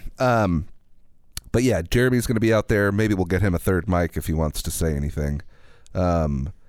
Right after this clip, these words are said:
we're gonna need a third mic anyway, and this is all stuff we'll have to discuss later. Um,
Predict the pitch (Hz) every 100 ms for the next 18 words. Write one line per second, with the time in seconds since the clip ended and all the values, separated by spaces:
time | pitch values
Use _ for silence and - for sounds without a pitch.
0 | - - - - - - - - 107 127
1 | 123 113 98 117 95 90 98 87 76 87
2 | 104 107 98 92 - 90 78 80 85 76
3 | 82 73 - 87 76 80 87 73 71 -
4 | 87 82 76 71 64